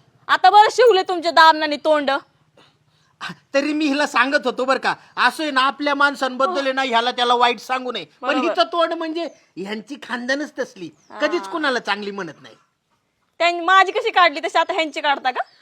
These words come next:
Speaker 1: ह्यांच्या समोर माझं, माझ्या समोर ह्यांचं. चांगली पद्धत आहे, मस्त खेळताय.
Speaker 2: आ, तसं नाही बरं का ताई, तुम्हाला उगाच राग आलाय आमचा काही बी.
Speaker 1: हा.
Speaker 2: आम्हाला तसं म्हणायचंच नव्हतं.
Speaker 1: बरोबर आहे, रेकॉर्डिंग एडिट केलेली मग मी, हाय का नाही? आजपासून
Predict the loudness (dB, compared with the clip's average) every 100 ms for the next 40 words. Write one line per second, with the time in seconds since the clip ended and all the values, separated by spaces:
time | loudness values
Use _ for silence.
0 | _ -20 -4 -2 0 0 2 4 4 4
1 | 4 4 4 4 2 -4 -2 2 4 4
2 | 2 0 0 0 -2 -4 -4 -4 -10 _
3 | -2 -2 0 0 0 4 2 4 -2 -4
4 | _ -8 -4 -4 2 0 2 -4 -4 _
5 | _ _ _ -20 -20 _ -14 -6 -4 -2
6 | -2 -2 -2 -4 -6 -6 -8 -12 -8 -4
7 | 0 2 0 -2 0 0 0 -2 -4 -6
8 | -14 -12 -12 -12 -12 -12 -14 -18 _ _
9 | -2 0 -2 -2 -6 -2 -2 -2 -6 -12
10 | -12 -12 -14 -18 -16 -14 -14 -2 0 2
11 | 0 2 0 0 -2 -4 -4 -2 -2 -4
12 | -10 -12 -8 -4 -2 -2 -6 -10 _ _
13 | _ -2 0 0 0 -2 -4